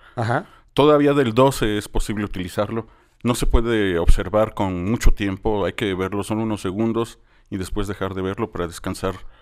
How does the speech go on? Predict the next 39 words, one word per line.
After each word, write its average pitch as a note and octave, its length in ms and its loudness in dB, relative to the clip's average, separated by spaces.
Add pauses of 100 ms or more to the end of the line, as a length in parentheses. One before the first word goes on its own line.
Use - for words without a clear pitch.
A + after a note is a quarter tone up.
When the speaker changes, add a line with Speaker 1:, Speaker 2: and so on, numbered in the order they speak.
(160)
Speaker 2:
la F2+ 260 -2
radiación F2+ 540 -4
de, E2 300 -4
de F2 260 -8
Speaker 1:
Filtro E2 320 2
del A2+ 200 -2
doce C3 280 -2
de A2+ 100 -2
soldadores. A2+ 720 -2 (140)
Speaker 2:
O, B2 240 4
sí, F3+ 240 0
Speaker 1:
De A2+ 80 2
la A#2 100 4
Speaker 2:
lo, C3 60 8
Speaker 1:
máscara C#3+ 240 6
Speaker 2:
lo - 60 8
Speaker 1:
de C3 40 6
Speaker 2:
óptimo D3 300 2
es A2+ 80 4
Speaker 1:
soldador. B2 80 6
Speaker 2:
catorce. A#2+ 520 2 (200)
Speaker 1:
Ok. G#2 260 -6
Speaker 2:
Pero G#2 180 4
si G#2+ 140 -4
consiguen D#3+ 460 2
un D#3 120 2
doce, D3 540 0
solo C3+ 320 -2
obsérvenlo A2+ 560 -2
diez C3+ 180 0
segundos, A2+ 600 -4
dejen G#2+ 260 -4
de F#2 100 -4
verlo G#2+ 440 0
y A#2 60 -2
Speaker 1:
Ujú. F2 80 -8
Speaker 2:
vuelvan F#2+ 320 -4
a E2+ 60 -6
usar. F2 360 -4